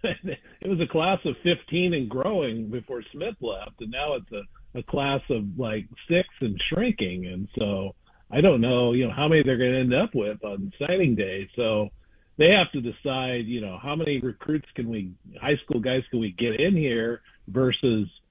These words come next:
is it better just to hit the transfer portal hard and, and then spend the next year,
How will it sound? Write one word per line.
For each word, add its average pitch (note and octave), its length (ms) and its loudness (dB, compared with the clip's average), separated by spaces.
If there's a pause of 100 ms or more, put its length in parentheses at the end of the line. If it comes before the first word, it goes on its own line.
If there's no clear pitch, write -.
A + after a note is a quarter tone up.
(120)
is A2+ 120 0
it - 140 0
better D3 300 8
just B2 240 0
to G#2+ 260 -2
hit D3+ 220 0
the A2 80 -4
transfer C3+ 500 -2
portal A2+ 400 -4
hard A#2 380 -2
and, F#2+ 200 -6 (540)
and A#2 180 0
then A2+ 300 2
spend B2 300 4
the A#2 80 2
next A#2 320 -2
year, G#2+ 520 2